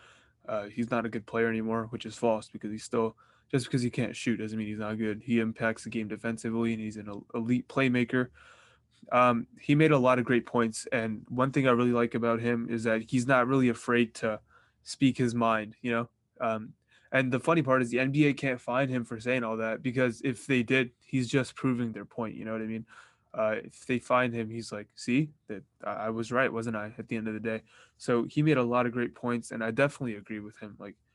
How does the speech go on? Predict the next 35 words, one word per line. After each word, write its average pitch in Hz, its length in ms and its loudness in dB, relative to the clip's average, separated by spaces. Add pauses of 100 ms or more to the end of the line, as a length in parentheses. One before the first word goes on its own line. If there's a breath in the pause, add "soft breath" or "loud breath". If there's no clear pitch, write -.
(180)
he, 139 160 2
he's 143 200 4
a 139 60 4
guy 120 280 4
that, 110 240 -2 (760)
uh, 110 240 -4
his 117 260 -6
game 120 320 2
might 117 220 0
not 117 180 0
be 117 120 0
the 113 80 -4
most 113 300 -4
aesthetically 113 520 -4
pleasing, 117 580 -4
but 110 220 -4 (160)
not 120 240 2
only 127 200 0
does 120 160 -2
he 120 220 -2
impact 117 420 -4
the 113 60 -12
game, 117 420 -6 (600 soft breath)
but, 107 220 -2 (100)
I 127 60 -10
mean, 110 160 -6
he 120 160 0
makes, 127 320 0 (300)
like, 117 180 -10
he 127 240 -2 (260)
just - 200 -12
always 120 280 -2
speaks - 300 -4
facts. 127 420 0
And 113 220 -8